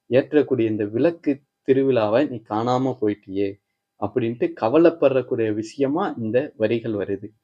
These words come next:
அப்படின்னா என்ன அர்த்தம் அப்படின்னா, கார்த்திகை நாள்ல இந்த விளக்கிடுவதுங்கிறது ஒரு பிரபலமான பண்டிகையாவே அன்னைக்கு இருந்திருக்கு.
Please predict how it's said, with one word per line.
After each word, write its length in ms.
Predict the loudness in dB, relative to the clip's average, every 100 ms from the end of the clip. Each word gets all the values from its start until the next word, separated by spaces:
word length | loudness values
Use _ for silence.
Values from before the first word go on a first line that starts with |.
| _ _ _ _ -6
அப்படின்னா 440 | 0 0 2 -2
என்ன 260 | -2 2 4
அர்த்தம் 360 | 2 2 0
அப்படின்னா, 560 | 0 -4 -4 -2 -2 -4 -12 _ _ _
கார்த்திகை 840 | 0 0 0 0 2 4 2 2
நாள்ல 420 | 0 -2 -2 -2
இந்த 240 | -2 -2 -4
விளக்கிடுவதுங்கிறது 1300 | 0 0 2 2 4 6 6 4 2 -2 -2 -2 -4 _ _ _
ஒரு 460 | -2 0 0 -2 -6
பிரபலமான 680 | -2 0 4 4 4 0 -2
பண்டிகையாவே 800 | -2 0 0 0 2 2 4 2 0 -10 _ _ -8
அன்னைக்கு 680 | -2 0 0 0 0 0 -2
இருந்திருக்கு. 640 | 2 4 6 4 2 -8